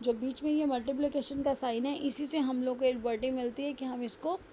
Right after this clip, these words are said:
नीचे और ऊपर divide करके cut कर सकें। अब देखिए, दस, अब यहाँ पर दस बटा बीस, तो दस बटा बीस में ज़ीरो से ज़ीरो cancel हो जाएगा, आपका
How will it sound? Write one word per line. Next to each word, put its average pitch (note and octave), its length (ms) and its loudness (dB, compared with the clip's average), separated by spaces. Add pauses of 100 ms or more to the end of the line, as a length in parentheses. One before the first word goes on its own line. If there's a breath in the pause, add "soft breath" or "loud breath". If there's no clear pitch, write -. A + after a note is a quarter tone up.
नीचे B3+ 360 0
और B3+ 160 4
ऊपर B3+ 240 0
divide A#3+ 380 2
करके A3+ 300 -4 (120)
cut B3 160 -2
कर A3+ 160 -8
सकें। - 300 -6 (600 loud breath)
अब B3+ 180 -2
देखिए, D4+ 420 -2 (1700 loud breath)
दस, C4+ 380 2 (440)
अब C4 120 0
यहाँ C4 260 0
पर D4+ 240 2 (200)
दस - 640 2 (220)
बटा C4 360 0 (1200)
बीस, B3 440 -2 (160)
तो A#3+ 100 -4
दस C4 240 -2
बटा C#4+ 260 -2
बीस C4 300 -2
में D4 100 2
ज़ीरो B3 300 0
से C4 160 -2
ज़ीरो A#3+ 240 -4
cancel C4 420 -4
हो C4+ 80 -2
जाएगा, C4+ 340 -4
आपका B3 300 -6